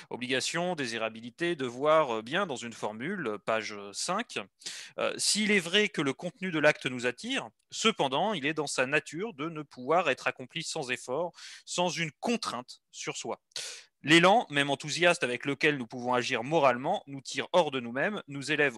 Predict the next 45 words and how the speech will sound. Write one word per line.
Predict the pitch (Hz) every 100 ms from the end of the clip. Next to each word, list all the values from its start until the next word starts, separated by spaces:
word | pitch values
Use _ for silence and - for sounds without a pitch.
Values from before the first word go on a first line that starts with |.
| -
au-dessus | 170 156 151 156
de |
notre | 120 117 -
nature, | 113 113 - 160 202 - - - -
euh, | 123 120
ce | 113 160
qui | -
ne | 139
va | 127
pas, | - 165 175 131
euh, | 120
sans | - 120
peine, | - 170 190 -
euh, | 131 117
sans, | 110 - 156 170 120
euh, | 110
contention. » | - 165 160 - -
Ce | -
qui | 156
rappelle | 151 165 233 269 208
aussi, | 160 151 - 233 302
et, | 117 113
euh, | 110 110 -
Émile | 131 135
Durkheim | 131 127 180 156
y |
revient | 117 135 175
à |
plusieurs | - 170 190
reprises, | 120 - 277 -
que, | - 214 - - - -
euh, | 120 120 110 104 85
l'adhésion, | 110 139 143 131 175 175 147
euh, | 113 110
l'adhésion | 127 131 139 131
à |
la | 113
morale, | 117 131 240 202
se | -
plier | - 180 196 220
aux, | 135 110 95 - -
aux, | 135 135 -
aux | 131
règles | 131 120
morales, | 120 131 214 247